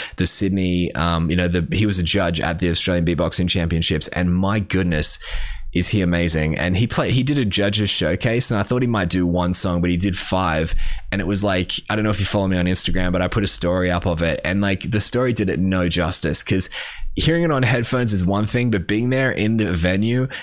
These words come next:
with, like, how much, like, power comes from, like, the low end of his voice and, like, how much it just rumbles you, like, it's just, it's such an experience. Uh, as I was gonna say before, I'll say it now, the biggest accolade I can give it is the fact that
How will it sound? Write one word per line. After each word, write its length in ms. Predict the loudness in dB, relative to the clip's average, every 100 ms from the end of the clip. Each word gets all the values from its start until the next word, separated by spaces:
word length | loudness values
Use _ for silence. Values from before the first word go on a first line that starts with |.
| -10
with, 380 | -2 0 2 2
like, 280 | 0 -2 -6 -8
how 260 | -2 0 2
much, 300 | 2 0 0
like, 220 | 0 0
power 360 | -2 0 0 0
comes 280 | 0 0 0
from, 160 | 0
like, 160 | 0 0
the 80 | 0
low 280 | 2 2
end 220 | 2 0 0
of 60 |
his 180 | 0 0
voice 380 | 0 0 0 0
and, 40 |
like, 140 | -2 0
how 80 |
much 180 | 0 0
it 40 | 0
just 200 | 0 0
rumbles 420 | 0 2 2 2
you, 220 | 2 2
like, 260 | 2 0 -2
it's 220 | -2 -2
just, 240 | 0 -2 0
it's 160 | -2 -2
such 280 | 0 2 2
an 80 | 2
experience. 560 | 0 -2 0 0 -2 -4 -8 -8 -10 -4
Uh, 260 | 0 0 0
as 260 | 0 0 0
I 80 |
was 120 | 0 0
gonna 100 | 0
say 160 | 0
before, 380 | 0 0 0 2
I'll 100 | 2
say 220 | 0 0
it 20 |
now, 400 | 0 0 0 0 0
the 140 | 0 0
biggest 360 | 0 0 0
accolade 380 | 0 0 0 0
I 80 | 0
can 160 | 0
give 220 | 0 0 0
it 80 |
is 180 | 0 0
the 120 | 0
fact 340 | 0 -2 -2 -2
that 260 | -2 -2